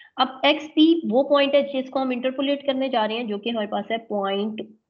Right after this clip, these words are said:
वन पॉइंट सेवन फ़ाइव, वन पॉइंट सेवन फ़ाइव, यानी यहाँ कहीं आता है। एक्स नॉट मेरे पास क्या था, ज़ीरो, जैसे बच्चे ने कहा था ना कि change करना है, तो मैंने कहा था जी बिल्कुल करेंगे। अगर हम नहीं करते तो अब देखिएगा कि क्या है, एक्स नॉट अब given formula में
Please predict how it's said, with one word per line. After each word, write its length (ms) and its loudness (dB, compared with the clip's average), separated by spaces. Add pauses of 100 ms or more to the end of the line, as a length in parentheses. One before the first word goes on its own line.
वन 180 4
पॉइंट 240 -4
सेवन 300 -2
फ़ाइव, 200 -6
वन 260 2
पॉइंट 280 -2
सेवन 500 -4
फ़ाइव, 220 -6
यानी 260 0
यहाँ 280 4
कहीं 240 -4
आता 240 -12
है। 120 -10 (400)
एक्स 300 0
नॉट 260 4
मेरे 140 4
पास 200 2
क्या 160 4
था, 220 0
ज़ीरो, 320 0
जैसे 160 -2
बच्चे 240 -2
ने 60 2
कहा 160 2
था 80 -2
ना 160 4 (140)
कि 180 -2
change 380 0
करना 240 -2
है, 60 -2
तो 60 -4
मैंने 120 -6
कहा 100 0
था 120 -4
जी 180 0
बिल्कुल 300 -2
करेंगे। 340 -2 (120)
अगर 140 2
हम 100 2
नहीं 480 0
करते 380 -6 (300)
तो 60 0
अब 120 2
देखिएगा 420 2
कि 120 -2
क्या 180 -6
है, 260 0
एक्स 180 -6
नॉट 180 4
अब 140 2
given 280 2
formula 480 0
में 280 -4